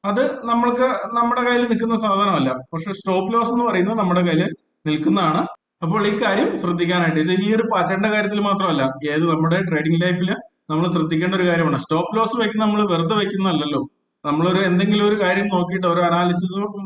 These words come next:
മുഖേനയല്ലേ നമ്മൾ സ്റ്റോപ്പ് ലോസ് വെക്കുന്നത്. അപ്പൊ അതിനോട് നമ്മൾ സ്ട്രിക്റ്റ് ആയിട്ട് അത് സ്റ്റിക്ക് ഓൺ ചെയ്ത് നിൽക്കുക, അല്ലെങ്കിൽ അതിൽ തന്നെ ഉറച്ചു നിൽക്കാൻ ശ്രദ്ധിക്കുക.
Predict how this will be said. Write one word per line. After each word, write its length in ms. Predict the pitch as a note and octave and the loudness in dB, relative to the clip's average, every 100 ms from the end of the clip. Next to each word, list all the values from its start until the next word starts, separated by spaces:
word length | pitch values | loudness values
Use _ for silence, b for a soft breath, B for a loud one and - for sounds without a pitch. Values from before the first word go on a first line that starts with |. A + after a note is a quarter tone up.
| - | -4
മുഖേനയല്ലേ 500 | F3+ F#3 G#3 G3+ E3+ | -2 0 0 0 2
നമ്മൾ 260 | D#3 D3+ D#3 | 0 0 -2
സ്റ്റോപ്പ് 280 | - D3+ D#3 | 0 -2 0
ലോസ് 140 | D3+ | 0
വെക്കുന്നത്. 320 | C#3+ C3+ C3 B B - | -2 -2 -6 B B -10
അപ്പൊ 160 | F3+ | -4
അതിനോട് 340 | B3+ G#3+ A3 G#3+ | 0 0 0 0
നമ്മൾ 320 | F#3 E3 - | 0 2 2
സ്ട്രിക്റ്റ് 380 | - F3 E3 G3 | 0 -2 -2 0
ആയിട്ട് 320 | F3 D#3+ - - _ - | 0 0 -2 -6 _ -6
അത് 320 | D3+ E3+ F#3+ | -2 -2 -2
സ്റ്റിക്ക് 340 | F3 F3 F3 F#3+ | -4 -6 -4 0
ഓൺ 160 | G3 | 0
ചെയ്ത് 220 | F3 E3+ | 0 0
നിൽക്കുക, 220 | D#3+ - C3+ | 0 0 -2
അല്ലെങ്കിൽ 340 | C#3 D#3 E3 | 0 0 0
അതിൽ 300 | D#3 F3 F#3+ | 0 0 0
തന്നെ 300 | F#3+ F#3 F#3 | 0 0 0
ഉറച്ചു 340 | F#3+ D#3+ D#3 | 0 0 -2
നിൽക്കാൻ 340 | F#3 D#3 - F#3+ - b _ | -2 -4 -4 -8 -8 b _
ശ്രദ്ധിക്കുക. 420 | C#3 C3+ B2 B2+ | -6 -4 -4 -4